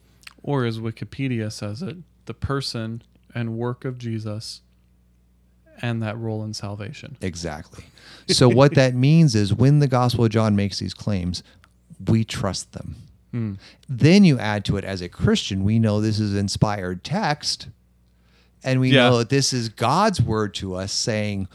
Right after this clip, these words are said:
Speaker 2: who he himself is for us. And we
Speaker 1: Mm-hmm.
Speaker 2: say, "Look, this gospel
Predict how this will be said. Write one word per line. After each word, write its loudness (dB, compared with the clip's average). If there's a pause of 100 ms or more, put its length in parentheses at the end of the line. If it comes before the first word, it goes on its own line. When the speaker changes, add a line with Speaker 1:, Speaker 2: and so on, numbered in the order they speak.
(140)
Speaker 2:
who 6
he -6
himself -4
is -8
for -6
us. -6
And 0
we 2
Speaker 1:
Mm-hmm. 0
Speaker 2:
say, -4 (360)
"Look, 2 (320)
this 4
gospel -2